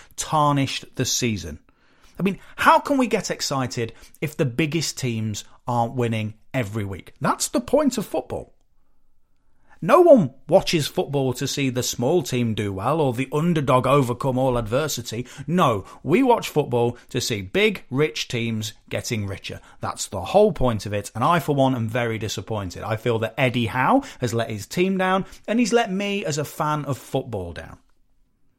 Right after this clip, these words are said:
It has to be it for Eddie Howe now. Um, I mean, he's great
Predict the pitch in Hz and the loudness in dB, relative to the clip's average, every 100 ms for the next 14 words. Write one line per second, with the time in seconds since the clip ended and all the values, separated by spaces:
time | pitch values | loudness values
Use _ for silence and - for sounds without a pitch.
0 | _ _ - 175 233 - 165 175 - 127 | _ _ -4 0 0 0 2 2 2 0
1 | 113 104 107 101 98 107 123 - - 131 | 0 -2 0 0 0 -2 -2 -6 -4 -2
2 | 135 - _ _ _ _ _ - - 202 | -2 -4 _ _ _ _ _ -16 -2 2
3 | 202 143 156 202 233 - | 2 0 0 0 0 -2